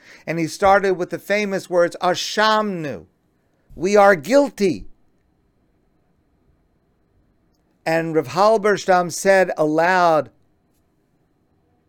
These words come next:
"What are we guilty of? What could we have possibly done for this to have happened to us? How is it possible that we are guilty?" And then he said the next word, "Bagadnu,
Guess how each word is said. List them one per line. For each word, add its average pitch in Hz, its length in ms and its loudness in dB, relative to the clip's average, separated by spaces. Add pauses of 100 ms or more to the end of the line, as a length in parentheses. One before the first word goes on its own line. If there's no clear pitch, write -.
(340)
"What 135 160 -8
are 185 40 -4
we 214 140 -6
guilty 214 440 -2
of? 226 320 -4 (1200)
What 220 320 -2
could 254 180 0
we 240 160 -4
have 214 140 -4
possibly 226 580 -4
done 254 440 0 (220)
for 226 160 0
this 226 220 2
to 226 100 -6
have 220 120 0
happened 208 420 -4
to 208 80 0
us? 190 300 -2 (280)
How 202 320 2
is 247 140 0
it 233 120 -8
possible 220 540 -2
that 196 140 -2
we 240 200 -4
are 254 100 6
guilty?" 277 540 0 (1120)
And 143 100 -6
then 180 120 0
he 196 100 -4
said 208 240 -2
the 208 60 -4
next 220 260 -4
word, 190 260 0
"Bagadnu, 175 920 2